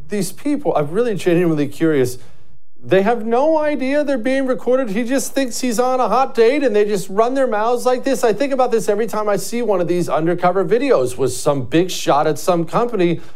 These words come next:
shooting his mouth off to these dudes. Look, I know we're big dumb animals. They just get around a pretty girl and they just vomit out everything they're not supposed to say.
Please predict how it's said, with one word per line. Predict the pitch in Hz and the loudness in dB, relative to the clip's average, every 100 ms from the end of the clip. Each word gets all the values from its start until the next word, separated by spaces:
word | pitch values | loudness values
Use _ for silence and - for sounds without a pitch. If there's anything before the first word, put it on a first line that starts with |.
| - | -10
shooting | - - - 214 220 | -8 -4 2 2 2
his | 254 190 | 0 0
mouth | 208 240 262 196 | 0 2 2 2
off | 180 170 | 2 2
to | 185 | 2
these | 175 180 156 | 2 0 -2
dudes. | 233 262 302 - | 0 2 2 0
Look, | 143 156 117 | 0 0 2
I | 113 | 2
know | 143 | 2
we're | 156 120 | 2 2
big | 127 107 | 0 0
dumb | 123 120 | 0 0
animals. | 135 135 120 110 | -2 0 -2 -2
They | 117 151 | 2 2
just | 135 196 190 | 4 2 2
get | 214 | 0
around | 196 196 202 196 | 2 2 2 0
a | |
pretty | - 190 190 | -2 -4 0
girl | 175 202 208 | 2 4 4
and | 165 | 2
they | |
just | 151 127 - | 0 -2 0
vomit | 160 170 196 185 | 2 2 4 4
out | 190 175 | 4 4
everything | 165 202 208 | 2 2 2
they're | 190 | 0
not | 185 190 | 0 -2
supposed | - 196 190 | -2 -2 -2
to | 160 | -2
say. | 180 190 262 | 0 2 0